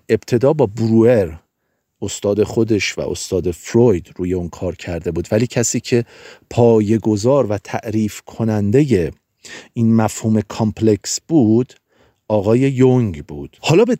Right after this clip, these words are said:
تفاوت‌های نگاهی که فروید به کامپلکس داشت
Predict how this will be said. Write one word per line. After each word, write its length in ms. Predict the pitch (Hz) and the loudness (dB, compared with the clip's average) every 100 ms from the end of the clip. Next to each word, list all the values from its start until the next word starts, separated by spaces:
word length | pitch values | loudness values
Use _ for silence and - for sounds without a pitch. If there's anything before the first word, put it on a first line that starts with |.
| - | -6
تفاوت‌های 1500 | - 143 - 135 143 127 131 131 - - 185 170 98 101 98 | -8 -8 -2 0 2 2 2 0 -4 -2 2 2 2 0 0
نگاهی 800 | 104 127 113 143 175 110 95 | 0 0 2 2 4 2 -4
که 240 | 92 - 82 | -8 -8 -10
فروید 840 | - - - 120 123 139 175 196 - | -10 -18 -2 2 4 6 4 0 -6
به 100 | 165 | -8
کامپلکس 800 | - 123 101 104 98 92 - - | -6 -6 -6 -6 -6 -6 -12 -8
داشت 680 | 98 92 98 110 - - - | -4 -2 -2 -2 -6 -8 -12